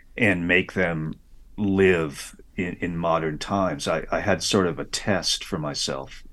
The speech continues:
for any given chapter. I'd, I'd read it and ask, "Can it stand alone without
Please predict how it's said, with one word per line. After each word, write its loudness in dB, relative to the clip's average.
for -2
any -2
given -4
chapter. -2
I'd, 0
I'd 0
read 0
it 2
and 0
ask, 0
"Can 4
it 4
stand 2
alone -2
without -2